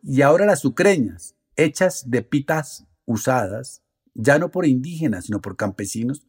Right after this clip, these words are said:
para abastecerse de comida durante las jornadas laborales en el monte. Y de la gran sabana del Caribe colombiano nos vamos ahora a México con Claudia.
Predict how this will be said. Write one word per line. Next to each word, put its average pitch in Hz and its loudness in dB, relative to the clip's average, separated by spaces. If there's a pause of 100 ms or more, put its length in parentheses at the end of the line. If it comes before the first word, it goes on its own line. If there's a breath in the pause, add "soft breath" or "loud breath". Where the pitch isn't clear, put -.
(120)
para 143 6
abastecerse 135 -2
de 107 -6
comida 131 2
durante 110 -4
las 98 -6
jornadas 104 -4
laborales 101 -6
en 92 -10
el 87 -8
monte. 87 -12 (320)
Y 131 0
de 127 4
la 117 2
gran 180 4
sabana 175 2
del 139 -2
Caribe 127 0
colombiano 113 -4
nos 107 -6
vamos 135 0
ahora 131 0
a 127 -2
México 139 0
con 107 -4
Claudia. 135 2